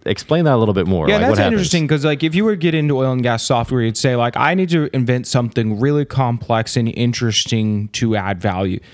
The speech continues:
Speaker 2: And the, the, what I'm presenting there is, is pretty common sense.
Speaker 1: Hmm.
Speaker 2: You know, I'm just,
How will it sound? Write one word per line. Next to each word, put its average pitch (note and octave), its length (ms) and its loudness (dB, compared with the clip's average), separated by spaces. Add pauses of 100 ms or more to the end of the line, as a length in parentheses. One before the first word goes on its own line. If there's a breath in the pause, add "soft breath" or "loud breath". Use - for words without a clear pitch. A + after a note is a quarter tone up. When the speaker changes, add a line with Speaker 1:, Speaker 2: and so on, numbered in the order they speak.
(540 loud breath)
Speaker 2:
And C3+ 540 0
the, B2+ 100 0 (220)
the, C#3 200 0
what D#3+ 220 0
I'm F3+ 120 -2
presenting C#3+ 540 0
there C#3+ 360 0
is, A2+ 420 -2
is A2+ 320 -2
pretty D#3 320 -2
common C3 360 0
sense. - 440 -4 (760)
Speaker 1:
Hmm. G#2 240 0 (220)
Speaker 2:
You A2 100 -2
know, A2 140 0
I'm A2+ 140 -2
just, A2 220 -4